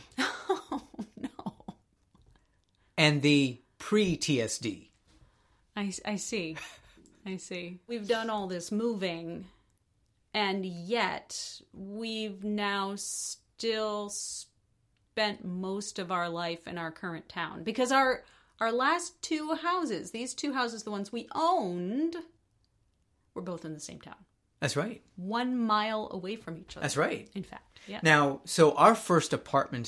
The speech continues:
Speaker 2: together,
Speaker 1: Mm.
Speaker 2: um, I was working at the T V station, you were working at the college,
Speaker 1: Mm-hmm.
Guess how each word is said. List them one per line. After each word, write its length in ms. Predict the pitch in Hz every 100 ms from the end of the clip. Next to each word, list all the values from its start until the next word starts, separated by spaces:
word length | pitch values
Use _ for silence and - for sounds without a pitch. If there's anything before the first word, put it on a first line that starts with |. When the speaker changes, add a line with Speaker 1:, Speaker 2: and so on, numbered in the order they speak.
| -
Speaker 2:
together, 760 | - 110 101 107 98 95 135 -
Speaker 1:
Mm. 360 | 208 190 156 165 - _
Speaker 2:
um, 760 | 135 120 110 107 104 104 104 104 _ _ 120
I 180 | 123
was 240 | 127 123 110
working 500 | 127 120 117 113 -
at 240 | 110 107 _
the 120 | 104 - _ _ -
T 120 | 175
V 100 | 180
station, 520 | - 180 170 175 160
you 120 | 117
were 80 | 107
working 360 | 104 104 - 98
at 120 | 98
the 60 | -
college, 800 | - 170 170 165 165 147 - -
Speaker 1:
Mm-hmm. 420 | 202 - 180 226